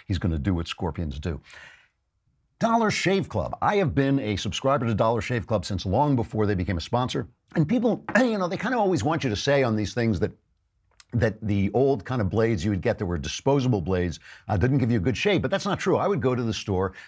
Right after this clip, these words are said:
and I would get a disposable blade and I'd open up the thing and the alarm would go off and two security guys would wrestle me to the ground. They'd call the police, they'd carry me off, they'd put me in prison overnight.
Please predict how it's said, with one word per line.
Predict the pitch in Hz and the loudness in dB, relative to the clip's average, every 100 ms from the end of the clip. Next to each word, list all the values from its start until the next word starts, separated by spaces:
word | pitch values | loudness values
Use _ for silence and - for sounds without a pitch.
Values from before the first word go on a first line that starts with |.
| - | -6
and | 95 | -2
I | 107 | 0
would | 123 | 0
get | 98 113 | 0 0
a | |
disposable | 104 - - 107 104 104 | -2 -4 0 2 2 0
blade | 85 92 | 2 0
and | 92 | 0
I'd | 90 | 0
open | 101 120 | 0 0
up | 104 | 0
the | 117 | -2
thing | - 101 | -4 0
and | 101 | 0
the | 98 | 2
alarm | 92 98 123 | 2 0 0
would | 110 | 0
go | 82 90 | 0 -2
off | 85 85 - | 0 -4 -4
and | 90 | -6
two | 135 | -4
security | 135 - 120 101 | -4 -4 -2 -2
guys | 95 92 95 | 0 -2 -4
would | 78 | -4
wrestle | 107 139 | -4 0
me | 113 104 | 0 0
to | |
the | 90 | 0
ground. | 95 90 90 - - | -2 -2 -4 -8 -8
They'd | 160 | -6
call | 151 208 | 0 0
the | 170 | 2
police, | 147 113 117 | 2 0 0
they'd | 117 - | -4 -2
carry | 113 120 | 0 0
me | 117 | 0
off, | 90 95 | 0 -2
they'd | 104 | -4
put | - 151 | -4 -2
me | 127 | 0
in | 107 | 0
prison | 113 95 101 | 0 0 0
overnight. | 98 101 87 95 | 0 0 0 -4